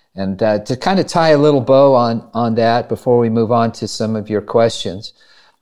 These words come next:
eh, we have in our audience, we have the full spectrum. We have folks that are, that are very familiar with the, with the science and have read all of Doctor Bickman's work and are, are very much on that end of the spectrum.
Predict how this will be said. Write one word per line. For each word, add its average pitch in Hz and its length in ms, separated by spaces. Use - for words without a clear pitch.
eh, - 300
we 185 280
have 165 300
in 156 140
our 165 160
audience, 156 500
we 147 140
have 139 360
the 120 100
full 139 260
spectrum. 117 560
We 127 120
have 135 200
folks 143 360
that 120 180
are, 110 220
that 120 140
are 113 100
very 143 400
familiar 113 480
with 104 180
the, - 220
with 110 200
the 95 100
science 107 560
and 107 80
have 107 140
read 117 340
all 131 380
of 107 280
Doctor 107 300
Bickman's 107 440
work 120 380
and 101 160
are, - 180
are 107 160
very 139 320
much 120 260
on 113 160
that 110 220
end 110 160
of 104 100
the 95 80
spectrum. 120 560